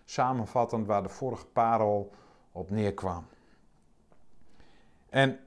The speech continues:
dat hele Oude Testament is dus gevuld met Jezus. En de parel waar ik je van, vandaag, het verhaal waar ik je vandaag in mee wil nemen,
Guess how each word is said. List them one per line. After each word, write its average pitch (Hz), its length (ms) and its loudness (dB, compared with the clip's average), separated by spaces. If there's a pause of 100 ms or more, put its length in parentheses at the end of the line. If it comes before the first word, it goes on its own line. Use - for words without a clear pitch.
(340)
dat 120 140 4
hele 165 260 10
Oude 156 300 12
Testament 160 580 4
is 117 120 0
dus 127 200 2
gevuld 151 440 4
met 120 200 0
Jezus. 156 640 4 (260)
En 127 140 0
de 131 60 6
parel 180 800 10
waar 143 180 10
ik 147 120 4
je 135 340 8
van, 131 380 4
vandaag, 143 520 10
het 123 280 2
verhaal 151 380 10
waar 131 160 10
ik 127 100 4
je 120 100 -2
vandaag 131 360 6
in 123 80 0
mee 139 180 4
wil 156 120 2
nemen, 139 500 0